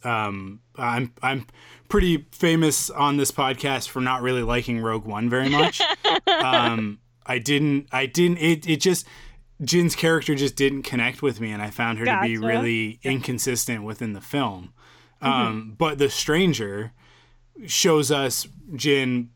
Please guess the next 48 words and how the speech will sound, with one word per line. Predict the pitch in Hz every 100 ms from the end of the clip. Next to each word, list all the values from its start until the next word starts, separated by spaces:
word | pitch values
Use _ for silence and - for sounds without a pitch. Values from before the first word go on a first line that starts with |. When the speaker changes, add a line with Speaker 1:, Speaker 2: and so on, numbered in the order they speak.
| -
Speaker 1:
obviously, | 127 123 120 139
before | 123 123 139 123
Rogue | 117 110 -
One. | 120 139 _
Be | 135
kinda | 131 127
hard | 110 117
to | 110
show | - 110
her | 104
after. | 107 - 135 123 - -
Speaker 2:
<laughs> | 381 -
Speaker 1:
Uh, | 381 -
Speaker 2:
Yeah. | 339 120 233 262 _ 135
Speaker 1:
spoilers. | - 151 139 113 123 143 -
<laughs> | 147 120 - 180 - 226 156 - - - 415
But | - 165 - -
I, | 151 139 135 123 120 -
I | 143 135 123 120 117 120 _ _ _ _
sort | - - 180
of, | 160 147
like, | 147 143
like, | 139 143 131
and | 139 156
it | 156 143
feels | 185 185 170 151
like | 143
it's | 139 -
pretty | - - 165 127
close | - 139 131 120 - -
to | - 123 113 107 101
before | 127 113 - 117 107 98 - _ _ _ _ -
Rogue | 135 120 104
One, | 107 107
especially | 117 - 117 123
considering | 113 110 104 110
she's | 104 113 101
wearing | 107 101
the | 101
same | 117 107
outfit | 104 104 117 -
that | -
she | 139
<laughs> | 120
wears | 156 135 147
in | 123
that | 110
film. | - -